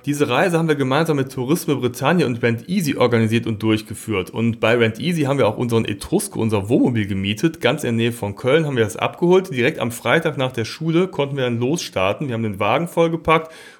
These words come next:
und sind Richtung Westen gefahren, durch Belgien durch, haben irgendwo unterwegs übernachtet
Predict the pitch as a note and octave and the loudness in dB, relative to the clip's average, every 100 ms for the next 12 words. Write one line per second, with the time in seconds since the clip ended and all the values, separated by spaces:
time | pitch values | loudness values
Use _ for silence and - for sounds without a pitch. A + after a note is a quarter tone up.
0 | _ C3+ C3 C3+ C3+ C3+ A2+ G#2+ A#2+ - | _ -4 -2 -2 -2 -2 -2 2 2 2
1 | C3+ B2+ - C#3 C#3+ D3 - _ - A2+ | -6 -6 0 2 2 -2 -14 _ -6 -4
2 | A2 A2 C3+ D3 C#3 C3 C3+ C3+ A#2+ B2 | 2 4 4 2 0 0 0 0 -4 -4
3 | - D3 D#3 C#3 B2+ C3 A#2 A#2+ A#2+ - | 0 0 0 -4 -4 -2 2 2 0 -2
4 | A2 G2+ C3 - E3+ E3 | -2 2 0 2 0 0